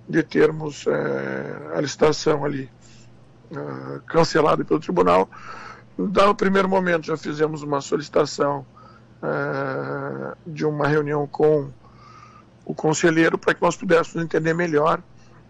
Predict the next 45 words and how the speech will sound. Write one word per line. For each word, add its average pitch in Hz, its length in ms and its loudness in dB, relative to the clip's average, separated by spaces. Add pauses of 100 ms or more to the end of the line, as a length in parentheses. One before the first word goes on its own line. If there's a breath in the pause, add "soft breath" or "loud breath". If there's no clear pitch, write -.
(160)
de 147 180 -10
que 170 140 0
forma 151 280 2
nós 156 140 -2
poderíamos 156 380 0
proceder 147 800 -2
e 165 300 0
caminhar 143 420 -2
adiante 147 480 -8 (1080 loud breath)
na 175 160 4
compra 175 380 0
desse 180 360 2
material 156 640 0 (520)
especificamente, 160 1000 -2
porque - 420 -6
ele 156 220 2
é 160 60 4
um, 151 480 -4
vamos 156 260 -4
dizer 151 120 4
assim, - 180 -4
ele 143 100 -2
é - 20 0
um 147 40 -2
material 151 320 2
esportivo 160 360 0
que - 120 2
atende 165 280 0
crianças 156 460 0
de 147 60 -12
seis 147 180 0
a 156 60 0
dez 151 280 2
anos, 143 300 -8
é 160 80 0
uma 156 300 -6
mini 190 280 0
tabela 160 400 2
de - 80 -16
basquete, 143 560 -2
com - 120 -10
mini 165 280 0
bola 147 220 -2
de 143 80 -12
basquete, - 680 -2